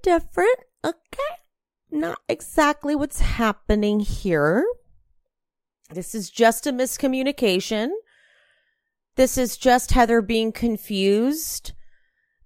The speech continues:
and maybe, like, maybe, o-, okay, so he-, I,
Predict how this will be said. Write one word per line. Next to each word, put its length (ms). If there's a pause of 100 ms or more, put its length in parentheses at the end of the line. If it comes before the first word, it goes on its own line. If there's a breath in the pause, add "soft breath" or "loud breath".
(120)
and 160
maybe, 460 (200)
like, 280
maybe, 520 (920)
o-, 40 (180)
okay, 280
so 240
he-, 220
I, 160